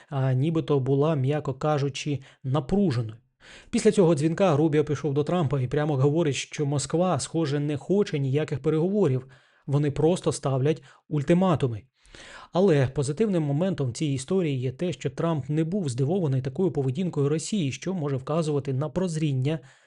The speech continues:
Трампа щодо Путіна. До речі, Трамп все ще не проти зустрітися з Путіним, але він говорить прямо, що не хоче марнувати час і зустрінеться з ним тоді, коли буде толк такої зустрічі.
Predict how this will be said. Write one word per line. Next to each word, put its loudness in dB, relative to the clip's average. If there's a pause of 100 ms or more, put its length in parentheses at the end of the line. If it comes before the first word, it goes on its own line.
(280)
Трампа 0 (240)
щодо -2
Путіна. -2 (480)
До 6
речі, 6
Трамп 2
все 0
ще 0
не 2
проти 2
зустрітися 0
з -2
Путіним, -2
але 0 (200)
він 0
говорить 0
прямо, 2
що -4 (260)
не 0
хоче 0
марнувати 0
час 0
і -4
зустрінеться -4
з -2
ним -2
тоді, -2
коли 0
буде -2 (540)
толк 0 (220)
такої -2
зустрічі. -6